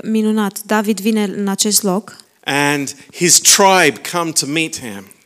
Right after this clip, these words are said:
Speaker 1: Și tribul lui vine să-l întâmpine.
Speaker 2: And look who is there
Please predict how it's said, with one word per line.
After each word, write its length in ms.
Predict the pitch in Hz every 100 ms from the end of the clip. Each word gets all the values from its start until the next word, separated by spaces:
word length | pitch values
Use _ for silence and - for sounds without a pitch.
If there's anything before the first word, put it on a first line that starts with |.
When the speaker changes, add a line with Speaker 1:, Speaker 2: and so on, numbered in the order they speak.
| _
Speaker 1:
Și 220 | - - 220
tribul 360 | 240 226 240
lui 160 | 240 226
vine 240 | 220 226
să-l 200 | 220 220
întâmpine. 680 | 208 208 220 190 180 175 175 -
Speaker 2:
And 380 | - 143 139 131
look 720 | 151 170 247 277 254 - -
who 240 | 214 220 214
is 380 | 190 185 147
there 760 | 131 160 220 165 123 127 135 135